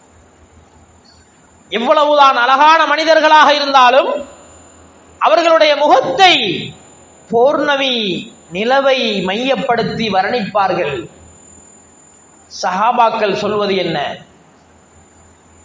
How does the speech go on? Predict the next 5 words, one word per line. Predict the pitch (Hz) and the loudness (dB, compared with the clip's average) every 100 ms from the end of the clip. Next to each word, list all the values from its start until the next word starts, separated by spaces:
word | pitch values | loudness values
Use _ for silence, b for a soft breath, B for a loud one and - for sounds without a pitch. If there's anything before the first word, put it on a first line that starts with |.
| _ | _
நபியுடைய | 202 226 349 381 349 320 311 285 | -6 -2 2 4 4 2 2 2
முகத்தின் | 269 277 370 403 - 403 349 320 | 2 4 4 4 0 0 0 0
அழகு | 262 339 415 403 370 262 180 196 - - - _ _ _ _ _ _ _ - _ _ _ | 2 4 6 6 4 0 -4 -8 -14 -20 -20 _ _ _ _ _ _ _ -20 _ _ _
பௌர்ணமி | 269 320 370 381 349 349 339 320 | 2 4 4 4 2 0 0 -2
நிலவை | 294 330 415 403 | 0 4 6 8